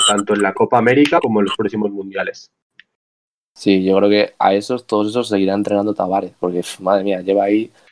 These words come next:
Speaker 2: en el banquillo desde que tengo uso de razón y el hombre con muletas y todo sigue, o sea que chapó desde aquí, sí, sí, sí. Ojalá más técnicos así.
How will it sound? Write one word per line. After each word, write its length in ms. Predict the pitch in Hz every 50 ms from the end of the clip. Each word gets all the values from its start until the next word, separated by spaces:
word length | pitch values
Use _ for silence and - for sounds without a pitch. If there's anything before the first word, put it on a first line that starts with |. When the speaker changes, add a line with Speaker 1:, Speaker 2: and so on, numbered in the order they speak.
| - -
Speaker 2:
en 80 | - 95
el 60 | 98
banquillo 400 | 98 98 101 92 101 107 113 113
desde 160 | 107 104 98
que 80 | 95 92
tengo 160 | 101 101 104
uso 200 | 104 104 113 110
de 60 | 104
razón 640 | 101 98 95 - 107 110 120 123 127 131 151 - - -
y 160 | 90 90 90
el 80 | 90
hombre 260 | 95 95 101 107 117 113
con 80 | - - _ _ _ _ _ - - - - _ - - _ _ -
muletas 420 | 92 92 90 90 95 107 117 110
y 60 | 107
todo 220 | 92 101 101 113 110
sigue, 420 | - - 107 107 117 123 131 127
o 40 | -
sea 140 | 95 90 87
que 80 | 87 87 87 - - _ - - -
chapó 400 | - - 87 87 - 87 92 101
desde 160 | 98 92 92 90
aquí, 160 | 87 95 98 107 117 113
sí, 120 | - - 92
sí, 140 | - - 131
sí. 200 | - - 113 113 _ _ _ - - _ _ _ _
Ojalá 260 | - - 98 95 95
más 140 | 98 101 98
técnicos 340 | - 101 101 98 95 101 90
así. 320 | 92 92 - 107 113 -